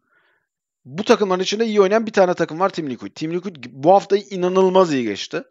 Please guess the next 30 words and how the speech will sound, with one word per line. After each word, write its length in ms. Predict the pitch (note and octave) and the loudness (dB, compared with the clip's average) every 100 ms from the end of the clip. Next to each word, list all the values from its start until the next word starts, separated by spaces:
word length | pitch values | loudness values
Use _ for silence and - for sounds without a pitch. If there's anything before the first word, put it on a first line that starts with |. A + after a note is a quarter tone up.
| - | -4
Double 240 | C3+ D#3 | -2 0
Lift 180 | F3+ - | -2 0
hastayken 580 | D#3+ C3+ F3+ F#3 F3 B2+ | -2 0 2 2 2 -4
üstelik 460 | A#2 C3 F#3 - _ _ _ _ - | -4 -6 -6 -10 _ _ _ _ 2
Tactical'la 560 | D3+ - F3+ F3 C3+ | 2 2 -4 -2 0
oynadılar. 420 | A#2+ A#2 A#2 F3 | 0 -2 -2 -2
Çaylak 460 | - C3+ B2 D#3+ - | 0 2 4 2 0
bir 60 | D#3 | -2
oyuncuyla 360 | B2 A2+ G#2+ | -2 -6 -8
oynadılar, 420 | G#2 G2+ G2 G#2+ | -8 -10 -10 -8
akademi 340 | G2+ - G#2 G#2 | -8 -8 -10 -10
oyuncularıyla 500 | G2+ G#2 B2+ G3 A3 | -14 -12 -8 -2 2
ve 200 | G#3+ G#3+ _ _ _ _ _ _ - | 2 2 _ _ _ _ _ _ -6
oldukça 360 | D#3 F3 G#3 F#3 | -6 -4 -4 -2
da 40 | |
iyi 160 | F3 E3+ | -2 0
performans 540 | C3 G#2 A2 G#2 - | 0 0 -4 -12 -12
gösterdi 420 | G#2+ - A2 G#2 | -16 -12 -10 -10
Tactical. 460 | - F#2+ - - - _ _ _ _ _ - | -12 -16 -18 -16 -16 _ _ _ _ _ 2
Ama 360 | E3+ A#3+ C4 F3+ | 4 4 4 4
galibiyetler 500 | E3 F#3 G3 G#3 G3 | 4 6 4 4 4
sadece 260 | G3+ F#3 | 4 2
Tactical 440 | F3+ F3 - G3+ F3+ | -2 -6 -6 -6 -6
iyi 100 | F3 | 0
performans 480 | F3+ E3+ F#3 F#3 | 0 0 -4 -6
gösterdiğiyle 640 | - E3+ F3+ E3 D#3+ F3+ F3 | -6 -4 2 2 2 4 6
alakalı 480 | D#3+ E3 D#3 D#3+ E3+ | 8 6 2 -4 -6
değildi. 400 | D3+ D3 A3+ - _ _ _ _ - | -6 0 0 -2 _ _ _ _ -8
Team 200 | D3+ F#3+ | -4 -2
Liquid 340 | G3+ A3 | -2 -2